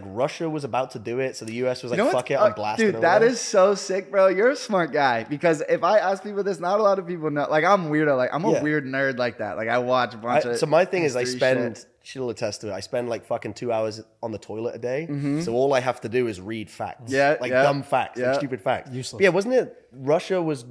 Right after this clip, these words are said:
Speaker 1: about
Speaker 2: During
Speaker 1: to
Speaker 2: the
Speaker 1: go?
Speaker 2: Cold War, and
Speaker 1: Yeah.
Speaker 2: it was, it was when, like, um, what, what is it? U S S R, Soviet
Speaker 1: Mm-hmm.
Speaker 2: Union
Speaker 1: Yeah, yeah.
Speaker 2: was, like, almost, like, it's been, America's been the power of the world, like,
Speaker 1: Yeah.
Speaker 2: forever. And Soviet Union then was, like,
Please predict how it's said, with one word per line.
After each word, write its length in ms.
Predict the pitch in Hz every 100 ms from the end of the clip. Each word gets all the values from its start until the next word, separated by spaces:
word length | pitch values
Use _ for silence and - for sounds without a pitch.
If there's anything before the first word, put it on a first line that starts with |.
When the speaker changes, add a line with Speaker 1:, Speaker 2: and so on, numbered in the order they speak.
| -
Speaker 1:
about 160 | 123 123
Speaker 2:
During 200 | 156 180
Speaker 1:
to 80 |
Speaker 2:
the 80 | 165
Speaker 1:
go? 40 | 123
Speaker 2:
Cold 260 | 160 165 139
War, 560 | 127 139 165 202 - -
and 80 | 143
Speaker 1:
Yeah. 120 | 135
Speaker 2:
it 20 | -
was, 480 | 139 131 123 113 - -
it 160 | 139
was 180 | 135 135
when, 280 | 131 143 147
like, 420 | 139 127 - - _ _ _
um, 580 | 123 120 113 110 101 101 _ _ _ _ -
what, 240 | 123 120
what 160 | 131 127
is 140 | 113
it? 60 | 120
U 200 | 127 135
S 160 | 123
S 220 | 127 113 117
R, 180 | 104
Soviet 380 | 104 127 127 127 123
Speaker 1:
Mm-hmm. 60 |
Speaker 2:
Union 420 | 147 123 143 170 -
Speaker 1:
Yeah, 140 | 135
yeah. 100 | 101 - _ -
Speaker 2:
was, 680 | 113 123 123 123 113 104 - _ _ -
like, 400 | 123 113 110 - _ _ -
almost, 440 | 139 143 139 131
like, 280 | 139 120 -
it's 140 | 147 127
been, 200 | 165 185
America's 420 | 156 160 180 185
been 140 | 147
the 60 | 135
power 340 | - 117 113
of 40 | 107
the 60 |
world, 340 | 107 104 87 85
like, 100 | 98
Speaker 1:
Yeah. 100 | 85 - _ _ _ _
Speaker 2:
forever. 480 | 104 85 95 65 - _ _ _ 127
And 260 | 127 117
Soviet 420 | - 151 143 143 123
Union 460 | 135 151 139 120
then 260 | 127 131 120
was, 160 | 113
like, 420 | 117 113 101 -